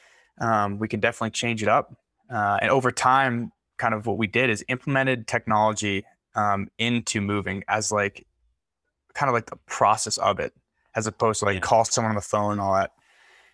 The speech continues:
Speaker 1: Um, we used a little bit of statistical analysis in the back end to, uh, you know, make the quotes very accurate. Uh, we changed trucks from box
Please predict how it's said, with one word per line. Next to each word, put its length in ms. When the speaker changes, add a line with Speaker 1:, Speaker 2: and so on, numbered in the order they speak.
Speaker 1:
Um, 360
we 80
used 220
a 60
little 200
bit 160
of 220
statistical 880
analysis 460
in 40
the 60
back 340
end 400
to, 400
uh, 220
you 60
know, 120
make 180
the 60
quotes 500
very 340
accurate. 520
Uh, 220
we 100
changed 420
trucks 260
from 160
box 400